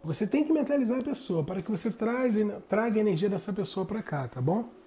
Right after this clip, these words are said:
Bom, não conseguiu fazer a sua escolha, eu vou dar continuidade pro vídeo não ficar tão extenso. Vamos na opção número um da Mãe Yansan.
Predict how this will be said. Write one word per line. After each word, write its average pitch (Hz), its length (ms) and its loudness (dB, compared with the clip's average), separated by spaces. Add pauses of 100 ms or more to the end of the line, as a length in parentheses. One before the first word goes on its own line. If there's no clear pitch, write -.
(1080)
Bom, 196 240 6
não 254 240 6
conseguiu 240 420 6
fazer 190 420 4
a 170 40 0
sua - 160 0
escolha, 226 560 2
eu 214 100 6
vou 220 280 4
dar 202 220 2
continuidade 202 840 4
pro 185 160 4
vídeo 185 240 6
não 190 100 4
ficar 175 320 0
tão 180 160 -2
extenso. - 680 -10 (680)
Vamos 269 280 8
na 269 140 6
opção 247 320 0
número 262 240 4
um 240 160 4
da 240 140 6
Mãe 240 320 4
Yansan. 165 460 -2